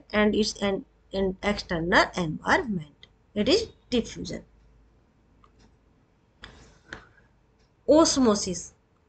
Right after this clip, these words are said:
Osmosis is a special type of diffusion of water. in which we saw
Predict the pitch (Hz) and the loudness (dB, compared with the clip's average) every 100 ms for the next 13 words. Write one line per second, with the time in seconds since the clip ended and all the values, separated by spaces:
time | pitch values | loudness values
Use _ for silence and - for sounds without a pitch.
0 | _ 262 320 330 339 339 392 427 - 311 | _ 4 4 4 2 4 4 4 4 2
1 | - - 349 - 453 - 262 262 262 226 | -2 0 2 6 6 8 6 6 4 2
2 | 233 226 214 196 190 196 403 - - 202 | 2 0 -2 0 0 2 2 0 -8 -2
3 | 180 170 151 _ _ _ _ - _ _ | -2 -2 -8 _ _ _ _ -20 _ _
4 | _ _ _ _ _ _ _ _ 359 370 | _ _ _ _ _ _ _ _ 6 8
5 | 403 370 269 370 - 254 | 8 6 6 6 8 6